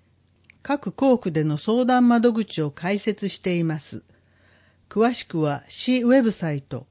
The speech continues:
増進型地域福祉課のページをご参照ください。二十、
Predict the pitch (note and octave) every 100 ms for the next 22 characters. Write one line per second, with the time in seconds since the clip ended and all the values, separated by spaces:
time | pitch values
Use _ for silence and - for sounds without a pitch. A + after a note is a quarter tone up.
0 | _ _ _ _ _ G#3+ B3 B3+ - A#3+
1 | A#3 A3 A3 G#3+ - C#4+ A#3+ - C#3 D3+
2 | - A3+ - A3+ A3 G#3+ A3+ A3 G3 A3
3 | G#3+ G#3 - - E3+ G#3 A3+ A#3 A3+ G#3
4 | G#3 F3+ F#3 - F#3 B2+ - _ _ _
5 | _ _ _ _ _ _ _ _ _ _
6 | _ _ _ - A#3+ G#3 E3 C#3